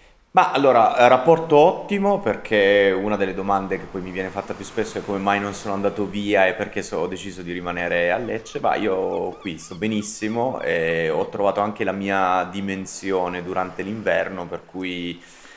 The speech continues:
alla fine è una, una città che mi fa stare bene a misura d'uomo. Ho capito, mm, nel corso degli anni di non essere fatto per, eh, gli spazi troppo grandi e preferisco le realtà un po' più piccoline.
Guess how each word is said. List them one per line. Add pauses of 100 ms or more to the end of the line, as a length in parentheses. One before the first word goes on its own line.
(180)
alla
fine
è
una,
una
città
che
mi
fa
stare
bene
a
misura
d'uomo.
Ho
capito,
mm,
nel
corso
degli
anni
di
non
essere
fatto
per,
eh,
gli
spazi
troppo
grandi
e
preferisco
le
realtà
un
po'
più
piccoline.